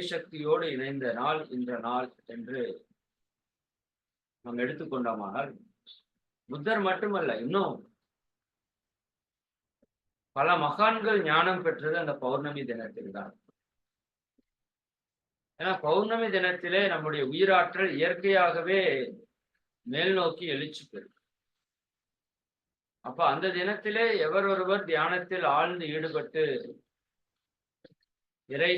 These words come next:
சாதனையை செய்து கொண்டிருக்கிறார்களோ அவர்களுக்கு இறை உணர்வை பெறுவதற்கான வாய்ப்பு பெரும்பாலும் இருந்திருக்கிறது. அந்த விதத்திலே புத்த பூர்ணிமாவை நாம விழாவாக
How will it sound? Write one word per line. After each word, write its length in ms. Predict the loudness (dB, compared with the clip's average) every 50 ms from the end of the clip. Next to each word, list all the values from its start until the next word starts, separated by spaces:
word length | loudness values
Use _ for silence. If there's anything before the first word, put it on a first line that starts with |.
| -2 -2
சாதனையை 500 | 0 0 2 2 0 -2 -2 -2 -2 -4 -4 -4
செய்து 200 | -6 -8 -6 -6 -8
கொண்டிருக்கிறார்களோ 800 | -8 -6 -6 -8 -8 -8 -6 -6 -6 -6 -8 -8 -8 -8 -8 -8 -12 -16 _ _ _ _ _ _ _ _ _ _ _ _ _ _ _ _ _ _ _ _ -8
அவர்களுக்கு 640 | -6 -2 0 2 2 4 4 4 2 2 0 -2 -2 0 0 0 -2 -2 -2 -2 2
இறை 160 | 4 4 4 4 2 0
உணர்வை 360 | 0 2 2 4 4 4 2 2 2 -2 -4
பெறுவதற்கான 600 | -2 0 0 0 0 0 -2 -4 -4 -6 -4 -4 -4 -4
வாய்ப்பு 320 | -2 -2 -2 -4 -6 -10 -12 -8 -8
பெரும்பாலும் 500 | -6 -6 -6 -2 -2 -2 -2 -2 -4 -6
இருந்திருக்கிறது. 540 | -8 -8 -10 -10 -12 -12 -14 -16 -18 -20 _ _ _ _ _ _ _ _ _ _ _ _ _ _ _ _ _ _ _ _ _ _ _ _ _ _ _ _ _ _ _ _ _ _ _ _ _ _ _ _ _ _ _ _ _ -10
அந்த 160 | -8 -2 -2 0 0
விதத்திலே 480 | 0 0 0 0 0 -2 0 0 2 0 0 -2 -6 -16 -20 -20 _ _ _ _ _ _ _ _ _ _ _ _ _ _ _ _ _ _ _ _ _ _ _ _ _ _ _ -8
புத்த 240 | -8 -6 0 2 4 4 4 4
பூர்ணிமாவை 600 | 4 2 4 4 2 2 4 4 4 4 4 2 0 0
நாம 180 | -2 -2 -2 -4 -4 -2
விழாவாக 540 | 0 2 4 4 6 6 4 2 2 2